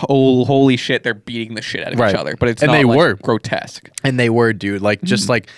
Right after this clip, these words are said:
Speaker 2: there was one point, like, before the match ended, there was just, like, a minute, two minutes where they were just on the floor, like, trying to get submissions on each other,
Speaker 1: Yeah.
Speaker 2: just hitting each other. I'm like, "That's
Speaker 1: And they
Speaker 2: wrestling."
Speaker 1: kept, they kept going back and forth doing, like, the head stomp
Speaker 2: Yep.
Speaker 1: thing.
Speaker 2: Garcia was, like, taking his moves,
Speaker 1: Right.
Speaker 2: kinda like, uh, "Oh, like, I'm, I can do what you do," and shit. Like,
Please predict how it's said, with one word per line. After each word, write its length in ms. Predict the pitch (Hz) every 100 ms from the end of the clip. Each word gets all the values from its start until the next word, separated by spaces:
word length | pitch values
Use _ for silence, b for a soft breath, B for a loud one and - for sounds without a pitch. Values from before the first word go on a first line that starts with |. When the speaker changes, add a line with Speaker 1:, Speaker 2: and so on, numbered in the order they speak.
| B B B
Speaker 2:
there 120 | 127
was 160 | 120 107
one 180 | 117 123
point, 260 | - 127
like, 120 | 113 -
before 300 | 101 113 113
the 60 |
match 300 | 104 107 104
ended, 220 | 104 110
there 120 | 107 107
was 100 | 104
just, 160 | 107
like, 100 | 107
a 40 | 101
minute, 460 | 98 101 104 -
two 180 | - 117
minutes 300 | 101 104 101
where 80 | 110
they 80 | 104
were 80 | 101
just 160 | 98 -
on 180 | 107 104
the 60 | 104
floor, 300 | - 104 104
like, 180 | 101 -
trying 200 | 123 110
to 60 |
get 100 | 107 110
submissions 460 | 92 104 - 110
on 80 | 113
each 80 | 127
other, 80 | 127
Speaker 1:
Yeah. 120 | 120
Speaker 2:
just 120 | 110
hitting 240 | - 117 117
each 180 | 117 -
other. 200 | 127 127
I'm 80 |
like, 160 | 113 104
"That's 280 | 113 120 -
Speaker 1:
And 80 | 95
they 60 |
Speaker 2:
wrestling." 240 | 151 139 - 151
Speaker 1:
kept, 140 | 95
they 80 | 127
kept 220 | 165 147
going 220 | 139 131
back 280 | 123 120 123
and 120 | 120
forth 320 | - 123 120
doing, 200 | - 123
like, 180 | 120 113
the 80 | 120
head 260 | - 123 123
stomp 300 | - 147 139
Speaker 2:
Yep. 200 | 135 -
Speaker 1:
thing. 520 | - 131 123 123 120
Speaker 2:
Garcia 500 | 117 147 147 - 156
was, 160 | 147 135
like, 160 | 127 120
taking 320 | 147 131 117
his 320 | 104 143 131
moves, 280 | 139 139 139
Speaker 1:
Right. 200 | 143 143
Speaker 2:
kinda 160 | 139 131
like, 300 | 127 123 123
uh, 140 | 117
"Oh, 280 | 131 139 120
like, 180 | 113 107
I'm, 240 | 110 131 120
I 140 | 120
can 160 | 123 139
do 120 | 143
what 120 | 135
you 200 | 139 147
do," 180 | 131 123
and 80 | 110
shit. 120 | -
Like, 180 | 113 113